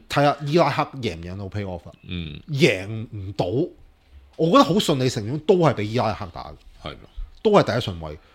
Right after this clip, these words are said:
Speaker 1: 佢贏咗先唔知點算，我反而覺得。
Speaker 2: 嗯。
Speaker 1: 佢贏咗，咁究竟個位係俾返阿聯酋啊？
Speaker 2: 嗯。
Speaker 1: 定係俾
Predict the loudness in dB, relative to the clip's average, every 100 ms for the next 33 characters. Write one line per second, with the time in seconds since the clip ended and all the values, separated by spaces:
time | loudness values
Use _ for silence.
0 | -20 -20 -12 2 4 6 4 4 0 0
1 | 0 0 0 -2 -2 -4 -4 -8 -10 -12
2 | -12 -10 -10 -10 -12 -14 -18 _ -14 -14
3 | -16 _ _ 2 4 2 0 -2 -4 -6
4 | -14 -16 _ _ _ _ 0 0 -2 -10
5 | 0 2 4 2 -2 -6 _ _ _ _
6 | _ -20 _ _ _ _ _ _ -6 -2
7 | -2 -4 -6 -4 0 0 -2 -8 _ -4
8 | -2 -2 -6 -10 -4 -2 0 0 -2 -2
9 | -10 -8 -8 -8 -12 -14 -14 -10 -8 -8
10 | -12 -18 -20 -20 -20 -20 _ _ -6 -4
11 | -2 -4 -6 -8 -4 -6